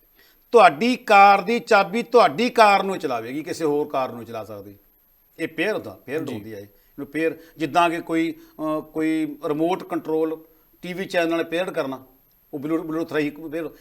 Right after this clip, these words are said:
Speaker 1: ਇਹ ਪੇਅਰਡ ਨਹੀਂ, ਪੇਅਰਡ ਨਹੀਂ ਹੈਗੀ। ਇਹ ਮਸ਼ੀਨਾਂ ਦੀ ਜਿਹੜੀ ਤਾਰ ਹੈਗੀ ਆ, ਇਹ ਤਾਰ ਕਿਸੇ ਵੀ ਮਸ਼ੀਨ 'ਚ ਫਿੱਟ ਹੋ ਸਕਦੀ ਹੈ। ਜਦ ਕਿ ਚਾਹੀਦਾ ਇਹ ਆ ਕਿ ਪੇਅਰਡ ਹੋਵੇ, ਜਿ-, ਜਿਵੇਂ ਕਾਰ ਦੂਜੀ ਚਾਬੀ ਨਾਲ ਨਹੀਂ ਚੱਲਦੀ,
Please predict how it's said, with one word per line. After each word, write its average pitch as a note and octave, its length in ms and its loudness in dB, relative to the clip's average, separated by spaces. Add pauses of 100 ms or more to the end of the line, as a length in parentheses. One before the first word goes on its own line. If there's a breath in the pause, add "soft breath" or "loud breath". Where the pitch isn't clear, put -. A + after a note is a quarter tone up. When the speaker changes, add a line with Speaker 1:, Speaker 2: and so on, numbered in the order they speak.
(100)
Speaker 1:
ਇਹ A#3 140 10
ਪੇਅਰਡ G#3+ 440 8
ਨਹੀਂ, D#3 200 -2
ਪੇਅਰਡ G#3+ 540 2
ਨਹੀਂ F#3+ 340 -4
ਹੈਗੀ। E3 400 -4 (260)
ਇਹ F3+ 60 -8
ਮਸ਼ੀਨਾਂ D3+ 380 -4
ਦੀ D3 80 -4
ਜਿਹੜੀ C#3+ 180 -10
ਤਾਰ C3+ 340 -2
ਹੈਗੀ B2 260 -4
ਆ, E3 200 -4 (260 loud breath)
ਇਹ B3 120 12
ਤਾਰ A3 420 8
ਕਿਸੇ A3+ 440 2
ਵੀ A3+ 80 0
ਮਸ਼ੀਨ E3 360 -4
'ਚ - 100 -18
ਫਿੱਟ C3 180 -14
ਹੋ D#3 120 -14
ਸਕਦੀ F#2+ 340 -20
ਹੈ। - 40 -20 (480 soft breath)
ਜਦ G#3+ 160 8
ਕਿ C4 140 4
ਚਾਹੀਦਾ B3+ 440 8
ਇਹ B3+ 140 12
ਆ B3+ 180 12 (200)
ਕਿ A#3+ 140 12
ਪੇਅਰਡ A#3+ 360 8
ਹੋਵੇ, G#3 320 10
ਜਿ-, F#3+ 360 -4 (240 soft breath)
ਜਿਵੇਂ G#3 300 0
ਕਾਰ A3+ 560 8
ਦੂਜੀ G3 380 -6
ਚਾਬੀ G#3+ 380 0
ਨਾਲ G#3+ 200 -4
ਨਹੀਂ A3 200 -2
ਚੱਲਦੀ, E3+ 500 2